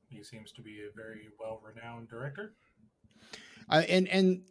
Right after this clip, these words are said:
Speaker 2: which is why I think this movie feels like such a departure for him, because most of the movies that he's made prior to this point, with the possible exception of Crouching Tiger, Hidden Dragon,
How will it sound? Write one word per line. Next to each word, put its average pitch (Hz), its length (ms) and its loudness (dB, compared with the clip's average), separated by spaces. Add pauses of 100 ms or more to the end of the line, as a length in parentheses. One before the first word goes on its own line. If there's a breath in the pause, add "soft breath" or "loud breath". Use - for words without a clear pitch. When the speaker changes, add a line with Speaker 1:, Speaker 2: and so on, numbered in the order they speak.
(300)
Speaker 2:
which 202 140 8
is 180 100 4
why 190 440 6
I 180 60 8
think 185 280 2
this 131 320 0
movie 143 580 2
feels 143 360 2
like 120 300 2
such - 440 0
a 120 60 4
departure 117 640 0
for 147 360 -2
him, 165 280 2
because 139 360 0
most 131 420 2
of 123 160 0
the 123 80 2
movies 123 400 2
that 113 140 -2
he's 113 180 -2
made 113 240 0
prior 120 280 2
to 110 60 2
this 98 180 -6
point, 143 420 2 (440 loud breath)
with 165 280 2
the 175 100 0
possible 151 580 4
exception 131 460 2
of 110 80 2
Crouching 113 400 2
Tiger, 107 300 2
Hidden 101 240 0
Dragon, 127 540 6